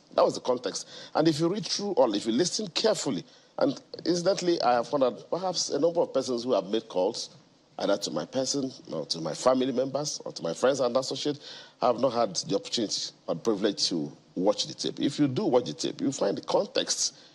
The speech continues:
was certain, is certainly being blown out of proportion. However, I am responsible to a people. When a people show you love,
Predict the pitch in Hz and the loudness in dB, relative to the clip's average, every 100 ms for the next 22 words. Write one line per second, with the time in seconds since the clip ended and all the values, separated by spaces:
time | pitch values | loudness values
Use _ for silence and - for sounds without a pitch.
0 | _ _ - - 131 - 151 143 123 131 | _ _ -4 2 2 4 2 2 4 4
1 | - 143 139 104 131 98 117 - 110 107 | 4 2 2 2 2 4 2 0 -4 -8
2 | - - - 90 - - _ _ _ - | -8 -8 -6 -4 -6 -12 _ _ _ 2
3 | - 82 - - _ _ - - _ _ | 4 4 -2 -16 _ _ -20 -20 _ _
4 | - - _ _ 117 107 113 - 139 127 | -20 -20 _ _ 4 6 4 4 2 2
5 | 135 - 87 - - - - - - _ | -2 0 -2 -2 -6 -8 -14 -18 -20 _
6 | _ _ _ - 98 127 113 131 139 - | _ _ _ -2 4 4 4 2 2 2
7 | 131 120 120 113 131 160 | 2 0 -2 -2 -4 -4